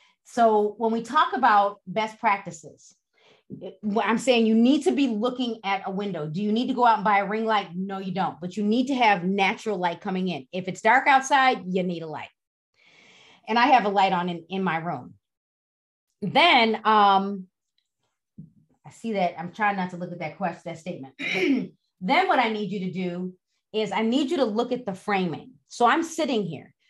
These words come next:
Some of you do this. You're, like, way down here. And I'm like, "Do they know there's something called headspace?" And I'm like,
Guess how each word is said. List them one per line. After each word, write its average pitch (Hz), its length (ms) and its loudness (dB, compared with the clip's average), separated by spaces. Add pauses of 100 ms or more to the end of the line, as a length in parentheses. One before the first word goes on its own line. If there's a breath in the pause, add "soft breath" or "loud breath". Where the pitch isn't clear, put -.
(120)
Some 330 300 0
of 311 100 0
you 226 180 -2
do 196 220 -4
this. - 480 -8 (1160)
You're, 214 140 -2
like, 156 180 -2
way 185 320 -2
down 175 300 -2
here. 170 240 -10 (720)
And 277 100 -16
I'm 240 100 -10
like, 233 180 -8
"Do 269 120 -4
they 311 160 -2
know 277 320 2
there's 233 180 -2
something 233 300 -4
called 196 260 0
headspace?" 269 640 -4 (800)
And 214 320 -2
I'm 247 180 -2
like, 220 300 0